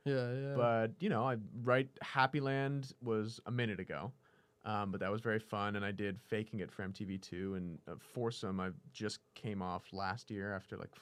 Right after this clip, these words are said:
Speaker 2: four years on it, which was a long, good stint.
Speaker 1: Nice, man. Good for you,
Speaker 2: Solid
Speaker 1: bro. That's
Speaker 2: gig.
Speaker 1: what's up.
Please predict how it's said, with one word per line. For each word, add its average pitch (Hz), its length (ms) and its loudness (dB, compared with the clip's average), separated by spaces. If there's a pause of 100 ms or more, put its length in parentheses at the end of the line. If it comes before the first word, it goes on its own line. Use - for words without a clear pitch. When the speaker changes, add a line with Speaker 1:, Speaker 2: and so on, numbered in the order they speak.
(120)
Speaker 2:
four 95 240 -2
years 92 340 -2
on 113 160 -2
it, 143 140 -4
which - 180 -10
was 104 120 -8
a - 40 -8
long, 90 380 -4
good 92 220 -6
stint. 95 320 -4
Speaker 1:
Nice, 147 420 2
man. 135 320 4
Good 147 160 6
for 151 100 -2
you, 131 60 6
Speaker 2:
Solid 117 300 8
Speaker 1:
bro. 127 120 4
That's 110 180 8
Speaker 2:
gig. 135 80 2
Speaker 1:
what's 147 140 0
up. 147 380 4